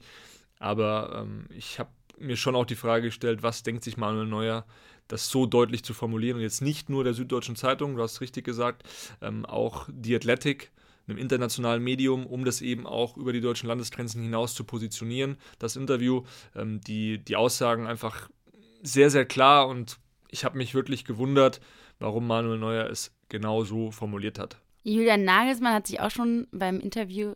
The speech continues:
Speaker 2: geäußert dazu, dass er nicht begeistert über diese Aussagen war und er sich nicht so geäußert hätte. Macht er sich jetzt nicht auch das Verhältnis mit ihm irgendwie kaputt?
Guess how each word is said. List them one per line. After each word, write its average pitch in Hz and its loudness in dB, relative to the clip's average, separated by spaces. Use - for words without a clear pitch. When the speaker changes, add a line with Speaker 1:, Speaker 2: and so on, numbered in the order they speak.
Speaker 2:
geäußert 196 -2
dazu, 226 -4
dass 185 0
er 180 2
nicht 180 -2
begeistert 185 4
über 180 4
diese 175 -2
Aussagen 240 4
war 220 6
und 190 4
er 190 2
sich 185 0
nicht 220 4
so 262 0
geäußert 240 2
hätte. 262 4
Macht 240 0
er 269 6
sich 214 -4
jetzt 220 -2
nicht - -2
auch - -6
das - -4
Verhältnis 196 -4
mit 247 -4
ihm 269 -2
irgendwie 240 -2
kaputt? - -8